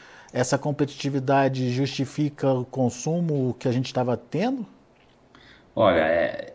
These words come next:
Speaker 2: o Marcelo, é o Marcelo Rocha, né? Obrigado pela contribuição. É, se a gente olhar, né, por exemplo, só s-, s-, em termos de curiosidade,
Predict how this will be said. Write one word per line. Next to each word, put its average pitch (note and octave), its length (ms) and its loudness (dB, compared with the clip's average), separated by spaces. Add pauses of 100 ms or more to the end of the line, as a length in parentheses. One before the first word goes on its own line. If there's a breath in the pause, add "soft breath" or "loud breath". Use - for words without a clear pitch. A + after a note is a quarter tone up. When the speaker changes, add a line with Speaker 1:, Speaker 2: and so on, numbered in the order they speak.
Speaker 2:
o E2+ 360 0
Marcelo, F#2 500 2
é F2 60 4
o E2 60 0
Marcelo E2+ 360 0
Rocha, F2+ 420 0
né? F2 200 -2
Obrigado E2+ 380 0
pela F2 160 -4
contribuição. E2+ 840 -2 (460 loud breath)
É, - 60 -4
se - 140 -2
a F2 40 4
gente G2 260 2
olhar, F#2 640 2
né, E2 200 -4
por F2 200 -4
exemplo, E2+ 400 -2
só - 300 0
s-, - 200 -4
s-, - 240 -10
em D#2 180 -14
termos G2+ 240 2
de A#2 100 2
curiosidade, A2+ 920 2